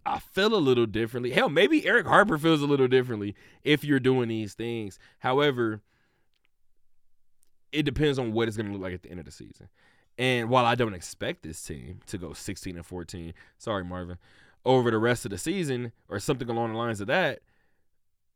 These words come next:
or even five hundred, whatever it was, I don't know that this team doesn't,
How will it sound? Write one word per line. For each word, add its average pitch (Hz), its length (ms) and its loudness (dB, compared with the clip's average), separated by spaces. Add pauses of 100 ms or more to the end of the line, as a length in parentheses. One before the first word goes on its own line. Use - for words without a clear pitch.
(640)
or 147 100 4
even 143 160 4
five 135 260 0
hundred, 127 280 -4
whatever 117 300 -4
it 98 60 -6
was, 135 380 -2 (1400)
I 151 520 4
don't 120 380 -2
know 104 360 -2
that 92 160 -6
this 95 180 -10
team 92 440 -10
doesn't, 87 600 -8